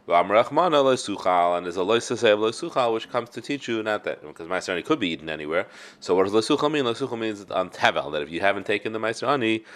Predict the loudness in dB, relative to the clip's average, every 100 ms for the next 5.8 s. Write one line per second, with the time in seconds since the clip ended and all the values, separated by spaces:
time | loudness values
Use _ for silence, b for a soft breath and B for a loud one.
0 | B B -8 -6 0 0 0 -4 -2 -4
1 | 2 2 2 -2 -16 _ -20 B B B
2 | 0 4 4 4 2 2 4 2 4 2
3 | 2 -2 -2 -4 -10 -12 _ -16 -12 -6
4 | -6 -4 4 4 4 -6 -8 -4 -2 -2
5 | -2 -2 0 0 0 -2 -2